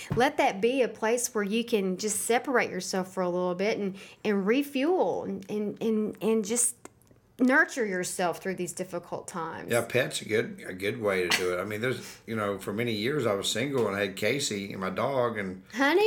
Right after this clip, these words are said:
Speaker 2: I mean, but in all honesty, she would make me laugh.
Speaker 1: Yeah, I
Speaker 2: She would, she
Speaker 1: understand.
Speaker 2: would do things, man. I mean, I'd go, <laughs> "Man," I'd just start laughing.
Speaker 1: I know.
Speaker 2: I could have had the worst day at work.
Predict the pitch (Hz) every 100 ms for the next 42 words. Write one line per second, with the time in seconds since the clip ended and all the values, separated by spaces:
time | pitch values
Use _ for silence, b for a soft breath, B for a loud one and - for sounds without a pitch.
0 | 453 480 440 127 127 156 135 135 147 151
1 | 147 170 - 123 113 143 165 101 117 135
2 | 156 165 104 - 208 185 175 180 180 -
3 | - 403 349 339 370 415 339 349 127 151
4 | 135 147 160 143 147 151 160 - 117 123
5 | 117 123 110 117 107 - - - - 170
6 | 160 127 113 110 127 104 107 - 135 -
7 | 85 - 196 196 196 196 180 147 143 120
8 | 113 139 147 139 131 127 110 90 -